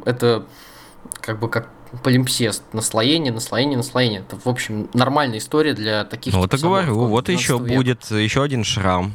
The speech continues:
Speaker 2: шрам эпохи двадцать первого века.
Speaker 1: Ну да, и это как бы, ну, шрам-то на самом деле сгорели там деревянные перекрытия,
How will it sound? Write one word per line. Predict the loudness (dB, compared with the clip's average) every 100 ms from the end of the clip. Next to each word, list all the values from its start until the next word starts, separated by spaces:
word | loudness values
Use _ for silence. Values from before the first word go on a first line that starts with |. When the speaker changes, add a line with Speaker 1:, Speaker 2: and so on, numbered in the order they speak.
| -6
Speaker 2:
шрам | -2 0 0 0
эпохи | 0 0 0
двадцать | 0 0 0
первого | -2 0 2 2
века. | 0 0 -2 -8 -12 -10 -2
Speaker 1:
Ну | -2
да, | 2 2 0
и | -2
это | -4 -4
как | -6 -4
бы, | -2
ну, | 0 -2 -2
шрам-то | 0 2 2 0 -6 -6 -4
на | -4
самом | -2 -2
деле | -2
сгорели | -2 0 0 0
там | -4 -2
деревянные | 0 0 0
перекрытия, | -4 -6 -2 -2 -2 -4